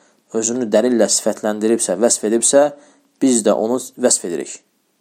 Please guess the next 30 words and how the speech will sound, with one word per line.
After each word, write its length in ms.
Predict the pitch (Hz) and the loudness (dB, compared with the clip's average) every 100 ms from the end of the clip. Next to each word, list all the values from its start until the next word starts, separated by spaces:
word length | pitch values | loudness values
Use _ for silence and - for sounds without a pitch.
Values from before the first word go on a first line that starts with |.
| _ _ _ _ _ | _ _ _ _ _
Və 120 | 127 139 | 4 6
ya 240 | 120 104 | 6 4
Rasulü 360 | 131 - 123 127 | 2 0 0 0
sallallahu 440 | 123 117 117 120 | 0 0 2 0
aleyhi 120 | - | 0
ve 60 | 127 | 0
səlləm 240 | 110 87 - _ _ _ _ _ 120 | 0 -4 -8 _ _ _ _ _ -2
necə 260 | 135 123 | 2 4
vəsf 320 | 123 120 - | 4 2 -2
edibsə, 500 | 123 123 - 139 143 - _ _ _ _ - | -4 -2 2 2 2 -2 _ _ _ _ -2
o 140 | 139 | 2
cür 300 | 127 131 131 - _ _ | 4 4 2 0 _ _
vəsf 300 | 127 120 - 101 | -2 0 -2 -6
edirik. 220 | 98 90 | -6 -4
Yəni, 320 | 110 139 139 - | 0 2 0 0
a-, 300 | 120 123 117 | 2 2 0
yəni 380 | 127 123 127 123 | -4 0 0 -2
ki, 180 | - 107 92 - _ - | -4 -4 -6 -10 _ -6
Allah 340 | 101 117 117 | 0 0 0
Rasulü 300 | 110 - 104 | -2 -2 -4
sallallahu 420 | 101 104 107 113 107 | -2 0 0 2 0
aleyhi 100 | 117 | 0
ve 40 | |
səlləmin 260 | 107 90 85 | -4 -4 -4
və 100 | 104 | 0
ya 80 | 82 | 2
Allahın 580 | 104 110 110 135 127 - _ _ _ _ _ _ - | 4 4 2 2 -4 -4 _ _ _ _ _ _ -2
vəsf 280 | 127 - 120 | 0 0 -2
etdiyi 400 | 104 - 104 92 - | -6 -4 -2 -2 -2
sifətləri 640 | - 123 113 117 110 | -4 -2 -2 0 2